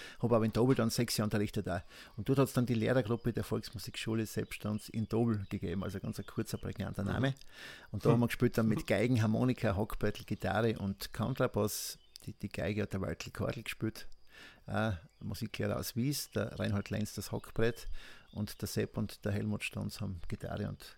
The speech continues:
Speaker 1: Kontrabass gespielt.
Speaker 2: Mhm.
Speaker 1: Äh, gute Musik gemacht, auch, ja, mit dem Gesangsverein von Dobel haben wir viel zusammen gemacht, weil wir doch in Dobel auch mit der Musikschule angesiedelt waren und, und auch durch die Rundfunk, äh,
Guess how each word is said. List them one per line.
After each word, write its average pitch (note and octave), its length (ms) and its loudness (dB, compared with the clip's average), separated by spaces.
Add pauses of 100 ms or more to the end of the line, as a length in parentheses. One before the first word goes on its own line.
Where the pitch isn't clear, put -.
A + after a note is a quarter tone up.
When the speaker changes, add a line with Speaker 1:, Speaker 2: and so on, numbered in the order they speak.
Speaker 1:
Kontrabass - 500 -8
gespielt. - 320 -14
Speaker 2:
Mhm. F2 100 -10 (640)
Speaker 1:
Äh, - 360 -10
gute D#3+ 240 8
Musik C#3 240 6
gemacht, G2+ 260 0
auch, G2 60 2
ja, C3+ 220 6
mit B2 220 0
dem G2+ 320 -4
Gesangsverein G#2 520 -4
von - 140 -8
Dobel B2+ 280 2
haben A#2+ 100 0
wir B2 80 -2
viel B2+ 160 -2
zusammen A#2+ 260 -2
gemacht, A2 260 -4
weil G#2+ 80 0
wir G#2 80 0
doch F#2 180 -4
in G#2 120 -2
Dobel A2 260 0
auch A2 140 0 (640)
mit A2 160 -4
der G#2+ 100 0 (140)
Musikschule - 500 -2
angesiedelt A2+ 600 -2
waren G#2+ 240 2
und, G2+ 320 -2
und G2 180 -4
auch G2+ 240 0
durch A2 160 -2
die A2 200 0 (140)
Rundfunk, A2+ 760 0
äh, G#2 480 2